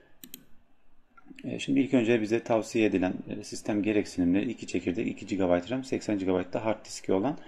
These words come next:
e, Ubuntu yirmi nokta sıfır dörde sahip bir sistem. Ondan sonra şu Polkadot, e, G C'ye tıklayarak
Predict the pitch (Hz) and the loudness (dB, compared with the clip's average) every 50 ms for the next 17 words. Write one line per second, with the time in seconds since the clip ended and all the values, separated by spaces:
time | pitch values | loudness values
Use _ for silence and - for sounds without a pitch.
0 | - - - - - - 104 - - 123 110 113 113 - - 113 104 107 110 113 | -18 -20 -20 -20 -10 -8 -4 0 0 2 2 2 0 -2 -2 0 0 0 0 0
1 | 110 107 101 95 110 98 - - - - 101 101 98 95 98 - - 117 104 101 | 0 0 -2 -2 -6 -8 -10 -12 -10 -4 -2 -2 0 -2 -2 -2 0 0 0 0
2 | - - - - - - - - - 104 - - - - - - - - - - | -2 -6 -10 -12 -10 -10 -6 -4 -4 -4 -4 -6 -12 -14 -14 -14 -14 -16 -18 -20
3 | - _ _ _ _ _ _ _ - 135 139 139 135 - 135 127 - - - - | -20 _ _ _ _ _ _ _ -20 -18 -16 -16 -12 -10 -10 -10 -10 -12 -12 -8
4 | 123 123 117 - 123 110 113 104 - - - 104 101 101 98 95 90 104 110 104 | -8 -8 -6 -6 -6 -6 -6 -6 -8 -8 -6 -4 -2 -2 -2 -2 -2 -4 -4 -4
5 | - - 104 95 - - - - - 131 131 120 117 117 - - - | -2 -2 -2 -2 -2 -6 -14 -2 2 4 4 6 4 2 0 -4 -16